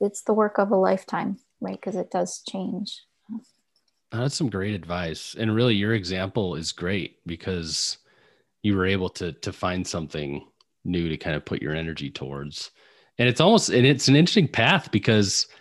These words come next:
Speaker 2: it's not like you stop gymnastics and you're like,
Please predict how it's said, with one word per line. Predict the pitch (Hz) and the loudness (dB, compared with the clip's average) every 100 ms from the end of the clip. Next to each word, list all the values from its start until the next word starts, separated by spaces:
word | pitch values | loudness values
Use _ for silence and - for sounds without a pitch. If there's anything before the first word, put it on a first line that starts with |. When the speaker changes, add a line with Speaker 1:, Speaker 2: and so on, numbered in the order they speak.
| _ | _
Speaker 2:
it's | 117 143 | 2 4
not | 123 | 6
like | 127 | 6
you | 110 | 4
stop | - - 113 - | 2 2 2 4
gymnastics | 110 101 101 98 - 95 - | 4 6 4 2 0 0 -2
and | - 95 92 | -2 0 2
you're | 90 | 2
like, | 87 87 85 - | 2 0 0 -4